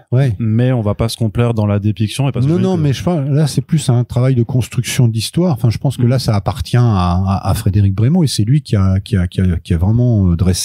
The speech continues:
Speaker 1: la trame, quoi. Et, et, et, euh, et, et son découpage était très précis. Bon, je crois que c'est lui qui l'a fait, mais naturellement, sans se poser trop de questions. On n'a pas cherché non plus à,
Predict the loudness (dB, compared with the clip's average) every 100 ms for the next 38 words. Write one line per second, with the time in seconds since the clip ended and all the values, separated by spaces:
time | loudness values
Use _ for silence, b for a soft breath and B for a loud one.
0 | 0 2 0 0 0 2 -2 -2 -4 -4
1 | _ b b _ -2 0 2 2 2 0
2 | 0 2 2 2 2 2 0 2 0 2
3 | 0 0 0 0 0 0 0 0 -2 -2
4 | -2 -2 -4 -4 -4 -4 -8 _ B B
5 | B B B B B B B B -2 0
6 | 0 -2 -2 0 0 2 2 0 -2 -2
7 | 0 0 0 2 0 0 0 0 0 0
8 | 0 -2 -2 -2 -2 -2 -4 -6 -4 -6
9 | -6 -12 -4 -2 0 0 0 0 -2 -2
10 | 0 0 0 0 0 2 2 0 -2 -6